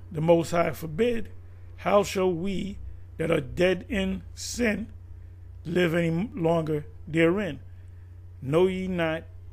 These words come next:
that so many of us as were baptized into Yahushua HaMashiach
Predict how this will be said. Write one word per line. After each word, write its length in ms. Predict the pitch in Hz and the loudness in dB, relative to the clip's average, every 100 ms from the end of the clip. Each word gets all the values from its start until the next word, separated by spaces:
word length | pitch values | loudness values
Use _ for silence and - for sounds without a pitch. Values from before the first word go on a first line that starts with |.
| - | -10
that 300 | 151 156 - | -4 -4 -4
so 280 | - 175 185 | 0 2 2
many 320 | 180 180 165 | -2 -2 0
of 220 | 160 147 | 0 0
us 320 | 143 - - - - | -2 -4 -14 -16 -4
as 420 | 175 165 151 - - - | 2 4 2 -4 -12 -8
were 220 | 160 151 | -2 -2
baptized 800 | 127 170 170 - 185 170 151 226 | 4 4 4 0 -4 -4 -6 -6
into 480 | 170 - 151 170 - - - - - - - - - - - | -6 -4 -6 -8 -10 -14 -16 -16 -16 -18 -18 -16 -14 -12 -4
Yahushua 640 | 156 170 180 160 170 160 | 2 6 6 4 2 2
HaMashiach 680 | 151 147 - 190 175 156 | 0 -2 0 2 2 0